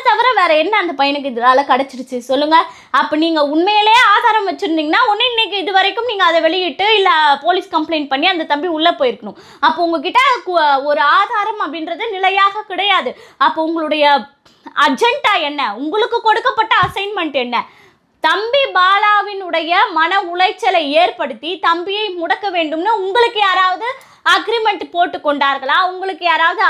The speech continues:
அஜெண்டா செய்திருக்கிறார்களா? அப்படின்ற ஒரு மிகப்பெரிய கேள்வியும் இருக்கு. அப்போ உங்கள் பின்னால் இருந்து உங்களை இயக்கக்கூடிய, உங்களுக்கு அந்த பணம் தந்த நபர் யார்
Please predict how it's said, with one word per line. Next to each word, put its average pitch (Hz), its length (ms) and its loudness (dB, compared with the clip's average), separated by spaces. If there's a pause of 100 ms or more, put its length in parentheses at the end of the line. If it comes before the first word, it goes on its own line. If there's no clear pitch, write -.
அஜெண்டா 381 400 -2 (200)
செய்திருக்கிறார்களா? 311 880 0 (380)
அப்படின்ற 359 520 0
ஒரு 330 420 -10
மிகப்பெரிய 370 800 -2
கேள்வியும் 330 520 -4
இருக்கு. 277 340 2 (300)
அப்போ 359 260 0
உங்கள் 466 520 0
பின்னால் 466 480 0
இருந்து 415 340 -4
உங்களை 381 440 0
இயக்கக்கூடிய, 330 840 -4 (340)
உங்களுக்கு 466 540 0
அந்த 381 260 2
பணம் 330 360 -2
தந்த 330 280 -4
நபர் 277 340 -2
யார் 302 380 4